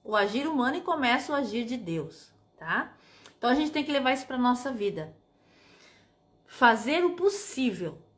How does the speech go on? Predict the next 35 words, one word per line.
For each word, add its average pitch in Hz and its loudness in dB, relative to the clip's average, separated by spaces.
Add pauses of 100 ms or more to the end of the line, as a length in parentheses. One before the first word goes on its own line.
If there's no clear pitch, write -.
Se - -6 (140)
eu 285 6
posso 339 4
ir, 311 -2
eu 254 0
vou 240 -4
fazer. 240 -8 (320)
Se - -6
eu 247 4
posso 254 2
dar 240 4
o 247 2
meu 247 6
melhor, 247 4
eu 262 2
vou 233 0
dar 233 0
o 233 0
meu 240 0
melhor. 196 0
Se 202 -6
eu 233 0
posso 247 -2
me 254 6
esforçar 247 2
mais 233 2
um 269 0
pouco, 226 -2
eu 233 -2
vou 226 -4
me 233 0
esforçar 233 -2
mais 214 0
um 277 -2
pouco, 196 -2